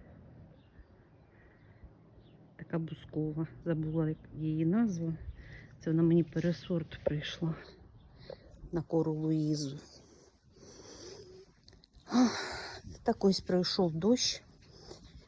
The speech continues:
і розпатлошив мені мій квітсен. Такого він якогось безформенного виду став.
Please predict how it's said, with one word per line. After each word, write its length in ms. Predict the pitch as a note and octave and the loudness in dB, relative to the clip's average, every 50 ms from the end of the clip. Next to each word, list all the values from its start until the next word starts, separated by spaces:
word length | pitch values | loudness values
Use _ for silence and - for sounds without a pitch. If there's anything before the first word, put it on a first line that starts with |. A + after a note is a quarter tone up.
| - - - - | -20 -18 -6 0
і 220 | G#3+ A3+ B3 A#3+ A#3 - - - - - - - - - - - - - - - - - - - - - | 4 6 6 6 4 2 -4 -16 -18 -18 -20 -20 -20 -20 -20 -20 -20 -20 -20 -20 -20 -20 -20 -6 0 2
розпатлошив 1000 | G#3 G#3+ A3 - - - A3 G#3+ - A#3 G3 G#3 F#3 E3+ - - - D3+ D#3+ - - - - - - _ - - - - - - - - - - - - - - - | 4 4 4 6 6 6 6 6 6 6 8 8 8 8 4 0 -2 -4 -4 -6 -12 -14 -16 -16 -18 _ -20 -20 -20 -20 -20 -20 -20 -20 -20 -20 -20 -20 -20 -6 2
мені 460 | F#3 F#3 F3+ F3 E3+ E3+ E3 D#3+ D#3+ - - - - - - - - - - - - - - - - - - - - - - - - - - - - _ _ - | 6 8 8 10 10 10 8 6 4 2 -4 -14 -16 -20 -20 -20 -20 -20 -20 -20 -20 -20 -20 -20 -20 -20 -20 -20 -20 -20 -20 -20 -20 -20 -20 -20 -20 _ _ 4
мій 220 | F3 E3+ E3 D3+ | 6 8 8 6
квітсен. 720 | - - - F#3 A3+ C#4+ - - - - - D4 D4 C#4+ - - - - - - - - - - - - - - - - - - - - - - - - _ - | 6 2 2 4 4 4 4 4 4 6 10 10 10 10 8 4 -4 -4 -6 -8 -6 -4 -2 0 0 0 0 0 0 0 0 0 0 -4 -10 -10 -12 -14 _ -8
Такого 400 | - G#3+ - A3+ A3+ G3+ G#3+ G3+ | -8 0 4 4 4 4 4 4
він 180 | G3+ G3+ G3+ | 6 6 6
якогось 560 | G3 F#3+ - G3+ G3 F#3+ G3+ G3 - - - - - - - - - - - - - - - - - - - - - - - - - | 4 4 2 0 0 0 2 0 0 -2 -6 -10 -16 -18 -14 -12 -12 -12 -12 -12 -12 -10 -8 -8 -10 -10 -14 -16 -16 -12 -12 -8 -2
безформенного 960 | - G3 G3+ - - - A3 G#3 G3 F#3+ G3 G3 G3 G3+ G3 G3 F3+ E3 F#3+ | 0 2 2 2 4 6 8 8 10 10 10 10 10 12 12 10 10 10 8
виду 340 | F#3 F#3 G3 G3+ F3+ F3 G3 | 10 12 12 12 10 8 4
став. 520 | - - - - G3+ G3 G3 F3+ - - | 2 2 4 6 8 8 6 6 2 -6